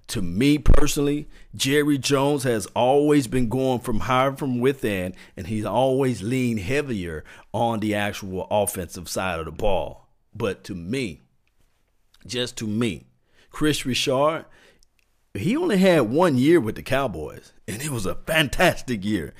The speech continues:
Everybody saw the growth factor as it relates to, uh, uh, Byron Jones of the world, right?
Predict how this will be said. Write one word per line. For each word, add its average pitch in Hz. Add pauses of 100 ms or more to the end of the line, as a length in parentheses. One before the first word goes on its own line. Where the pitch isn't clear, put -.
(140)
Everybody 147
saw 131
the 107
growth 147
factor 113 (200)
as 135
it 139
relates 135
to, 120 (360)
uh, 101 (140)
uh, 95
Byron 131
Jones 127
of 95
the 85
world, 69
right? 113